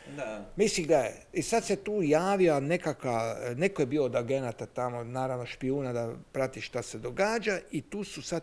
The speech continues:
Speaker 2: tog čovjeka dograbili da je on aludirao zapravo na režim. I on je dobio nekakvih tri godine zatvora, pustili su ga nakon godinu i pola, pa onda su Kaptolom se dogovorili da on više se dolje ne pojavljuje, pa on stvorio svoju vlastitu crkvu u Tihaljini,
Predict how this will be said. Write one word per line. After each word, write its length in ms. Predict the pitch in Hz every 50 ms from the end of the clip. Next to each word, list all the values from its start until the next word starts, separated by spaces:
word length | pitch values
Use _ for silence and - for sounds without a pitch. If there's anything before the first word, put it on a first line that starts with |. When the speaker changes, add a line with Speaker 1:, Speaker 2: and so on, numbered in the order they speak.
| - - -
Speaker 2:
tog 220 | - 165 147 -
čovjeka 340 | - - 180 156 - - 135
dograbili 680 | 117 135 123 113 135 143 165 190 185 208 202 185 175 170
da 160 | 139 135 170
je 80 | 180 175
on 180 | 160 147 143 -
aludirao 580 | 139 131 131 127 120 120 139 147 143 139 123 120
zapravo 340 | 113 135 135 135 - 135 123
na 140 | 123 123
režim. 320 | 120 120 110 98 113 101 - - - _ _ _ _ - - - - - - - - -
I 100 | 139 160
on 80 | 190
je 80 | 185 151
dobio 340 | 117 147 156 156 160 143 127
nekakvih 360 | 131 127 120 - - 120 -
tri 180 | - 151 156
godine 380 | 131 135 131 123 120 117 110 - - - - -
zatvora, 840 | - 110 101 147 156 170 180 - - 196 180 175 165 156 151 151 - - - -
pustili 300 | - 156 135 - - 131
su 120 | - - 120
ga 100 | 120 120
nakon 260 | 120 117 - 127 127
godinu 240 | 127 127 123 123 117
i 60 | 110
pola, 560 | - - 170 175 180 185 185 175 170 165 170 - - - - - - -
pa 120 | - 151
onda 200 | 151 160 160 147
su 260 | 131 - - 135 123 - - -
Kaptolom 500 | - - 147 147 - - 139 123 123 120
se 140 | 117 - 143
dogovorili 720 | 131 117 151 147 120 143 131 120 139 165 190 190 202 185 147
da 140 | 123 147
on 120 | 147 147 147
više 220 | 156 143 - 147
se 160 | - - 139
dolje 320 | 120 113 147 160 165 151 135
ne 140 | 131 123 120
pojavljuje, 520 | - 113 120 135 143 180 196 202 175 147
pa 120 | - 151
on 140 | 151 156 143
stvorio 380 | - - 160 160 165 160 147 120
svoju 340 | - - 170 160 160 143 123
vlastitu 440 | 123 143 151 143 - 143 - 127
crkvu 340 | - - 156 143 - - 131
u 40 | 120
Tihaljini, 720 | - - 131 110 - 127 147 175 208 220 214 214 208 175